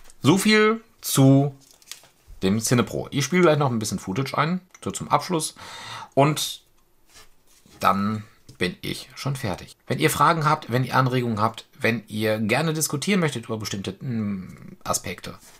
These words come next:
postet sie unten in die Kommentare. Ich versuche auf alles zu antworten.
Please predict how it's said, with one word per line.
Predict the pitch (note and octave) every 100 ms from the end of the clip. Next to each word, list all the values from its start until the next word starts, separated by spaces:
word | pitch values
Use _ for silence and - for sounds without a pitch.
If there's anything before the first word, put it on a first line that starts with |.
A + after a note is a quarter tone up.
| _ _ _ _
postet | - C3 B2
sie | A#2+ A#2
unten | A#2 G#2+
in | - F#2+
die | F2+ F2 F2 - _ _ _ _ -
Kommentare. | - A2+ A2+ C3+ D3+ D#3+ D#3+
Ich | B2
versuche | A2 A#2+ B2+
auf | A2+
alles | - A2
zu | - -
antworten. | A2 A2+ A#2 - F3+